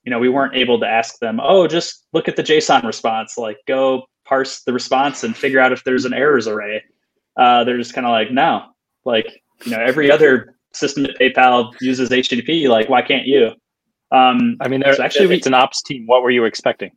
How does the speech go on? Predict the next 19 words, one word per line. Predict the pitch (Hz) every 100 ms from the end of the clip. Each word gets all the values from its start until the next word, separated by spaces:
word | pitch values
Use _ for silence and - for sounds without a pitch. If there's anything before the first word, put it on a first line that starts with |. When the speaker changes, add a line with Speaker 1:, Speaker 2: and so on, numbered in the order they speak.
| -
Speaker 2:
<laughs> | - - _ _ -
Speaker 1:
Yeah, | - 139 143 135
yeah, | 131 120 120 120
I | 123
know. | 120 113 -
Yeah, | 120 113
Speaker 2:
Sorry, | 113 123 107
ops | 104
Speaker 1:
kinda, | 135
Speaker 2:
people. | 127 110 - - 110
Speaker 1:
yeah. | 143 131 120 131 -
Speaker 2:
<laughs> | 208 -
Speaker 1:
Um, | 147 147 143 135 131 - - -
no, | 147 165
so | 165
actually | 156 170 196
we | 190 180
deviated | 127 127 123 113 110
here. | 113 110 107